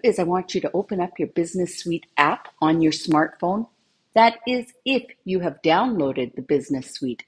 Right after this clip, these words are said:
app from Facebook, the Meta Business Suite app. It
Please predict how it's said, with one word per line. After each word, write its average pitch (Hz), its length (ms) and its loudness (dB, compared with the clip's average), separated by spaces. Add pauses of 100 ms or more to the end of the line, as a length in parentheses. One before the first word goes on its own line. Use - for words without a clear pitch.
app 120 340 -4 (120)
from 147 260 -2
Facebook, 185 600 0
the 143 100 0
Meta 156 580 4 (240)
Business 165 500 0
Suite 151 380 -2
app. 131 380 -2 (640)
It 262 220 2